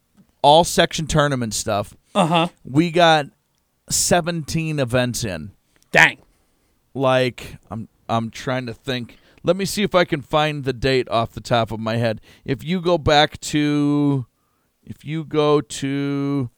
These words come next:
Speaker 1: like, the twenty-third,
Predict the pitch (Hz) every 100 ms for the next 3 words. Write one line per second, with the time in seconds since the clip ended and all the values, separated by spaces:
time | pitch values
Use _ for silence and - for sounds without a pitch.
0 | _ _ _ _ _ _ _ _ _ 135
1 | 139 - 147 - 147 160 151 - _ _
2 | - 135 160 240 277